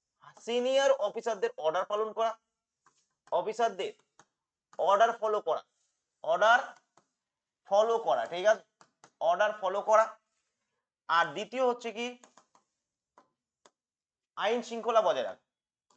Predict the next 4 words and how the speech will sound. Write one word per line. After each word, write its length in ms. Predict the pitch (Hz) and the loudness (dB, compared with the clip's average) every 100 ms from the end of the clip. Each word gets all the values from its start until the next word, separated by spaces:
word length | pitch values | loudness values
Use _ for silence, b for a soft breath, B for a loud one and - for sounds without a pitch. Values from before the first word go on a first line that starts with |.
| - | -6
আইন 320 | 160 220 240 | -2 -2 -4
শৃঙ্খলা 720 | 196 190 202 196 220 - - - _ _ _ _ _ 117 | -10 -10 -2 2 0 -2 -16 -20 _ _ _ _ _ -10
বজায় 300 | 123 117 107 | -8 -6 -6
রাখা। 500 | 76 - _ _ - | -10 -16 _ _ -20